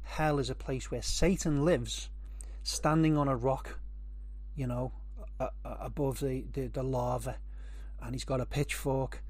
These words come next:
and his job is to torture people and laugh at them while they suffer in hell. That's a load of rubbish, that.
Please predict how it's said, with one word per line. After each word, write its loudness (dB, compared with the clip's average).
and 2
his 6
job 4
is 2
to -2
torture 2
people -2
and -2
laugh 0
at -2
them 0
while -2
they -2
suffer -4
in -4
hell. -2
That's -6
a 0
load -2
of -4
rubbish, 0
that. 8